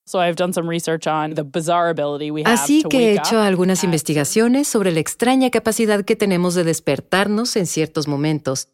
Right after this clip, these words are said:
Speaker 2: que se sienten como nuevos comienzos y convencernos a nosotros mismos. Ya sabes, ese era el viejo yo que fallaba tantas veces en llegar a casa a tiempo para pasar tiempo con mi familia y cocinar comidas frescas para ir al gimnasio.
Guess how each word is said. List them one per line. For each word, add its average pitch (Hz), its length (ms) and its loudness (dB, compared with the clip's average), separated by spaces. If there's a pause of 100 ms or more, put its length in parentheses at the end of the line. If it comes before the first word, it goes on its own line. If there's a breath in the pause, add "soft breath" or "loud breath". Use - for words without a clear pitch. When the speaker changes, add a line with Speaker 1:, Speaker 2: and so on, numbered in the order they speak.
(240)
Speaker 2:
que 226 100 0
se 214 120 0
sienten 240 360 0
como 214 240 0
nuevos 208 320 0
comienzos 170 600 -2 (340)
y 226 100 2
convencernos 220 800 2
a 139 60 0
nosotros 156 440 -2
mismos. 185 520 0 (120)
Ya 247 160 0
sabes, 240 560 -4 (580)
ese 214 680 4
era 202 140 2
el 185 100 2
viejo 185 420 2
yo 175 360 2
que 180 120 0
fallaba 160 540 0
tantas 190 680 0
veces 160 520 0 (300)
en 196 160 2
llegar 208 300 2
a 220 120 -2
casa 214 380 0
a 175 80 0
tiempo 170 560 -2
para 165 240 0
pasar 233 340 0
tiempo 247 440 -2
con 160 220 -2
mi 233 120 0
familia 170 640 0
y 226 120 -2
cocinar 196 560 0
comidas 170 540 0
frescas 165 600 -2
para 185 200 2
ir 170 120 2
al 165 100 2
gimnasio. 139 520 -4